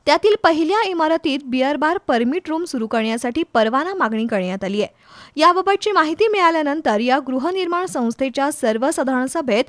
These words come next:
बिअर बार परमिट रूमला विरोध करण्यात आलाय. कोणत्याही परिस्थितीत या गृहप्रकल्पात बिअर बार परमिट रूमला परवानगी देऊ नये असा सभासदांनी ठराव केला.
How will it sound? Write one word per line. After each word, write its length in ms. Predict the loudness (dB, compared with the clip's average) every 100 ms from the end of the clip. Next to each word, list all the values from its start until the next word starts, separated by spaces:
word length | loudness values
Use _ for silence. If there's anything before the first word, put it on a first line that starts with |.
| -8 -16 -6
बिअर 300 | 2 4 4
बार 220 | 4 4
परमिट 480 | 2 2 2 0 -2
रूमला 340 | -2 2 2 2
विरोध 260 | 0 0
करण्यात 420 | 0 -2 0 -2 -2
आलाय. 200 | -2 -2 _ _ -20 -20 -2
कोणत्याही 440 | 4 4 4 4 4 4
परिस्थितीत 560 | 2 2 2 2 4
या 120 | 4
गृहप्रकल्पात 840 | 4 2 0 2 0 0 2 4 2 2
बिअर 260 | 0 0
बार 220 | 2 0
परमिट 460 | 2 0 0 -2 -2
रूमला 260 | -2 0 0
परवानगी 480 | 0 0 0 -2
देऊ 280 | 0 0 0
नये 100 | 0
असा 240 | 0 0 -2
सभासदांनी 600 | 0 0 0 0 -4 -4
ठराव 240 | -2 -2 -2
केला. 240 | 0 -2